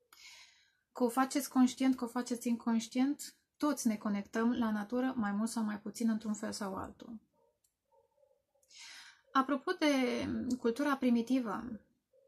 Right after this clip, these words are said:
tot, uh, domnii istorici considerau că în acea epocă s-a născut arta și nu doar arta, magia. Eu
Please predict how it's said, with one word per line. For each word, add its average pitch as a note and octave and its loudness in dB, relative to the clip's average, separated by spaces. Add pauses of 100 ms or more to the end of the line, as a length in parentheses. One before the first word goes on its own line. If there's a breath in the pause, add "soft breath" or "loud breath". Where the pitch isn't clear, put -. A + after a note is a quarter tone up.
(140)
tot, E4+ -2
uh, A3+ 2
domnii B3 6
istorici A#3 0
considerau A#3+ 0
că A3+ 0 (380)
în B3 2
acea A#3+ 0
epocă B3+ -4 (4000)
s-a - 2
născut B3+ 4 (100)
arta A3+ 2 (120)
și - -12
nu A3 0
doar G#3+ -2
arta, - -4 (340)
magia. G#3 -4 (1600 loud breath)
Eu F4 4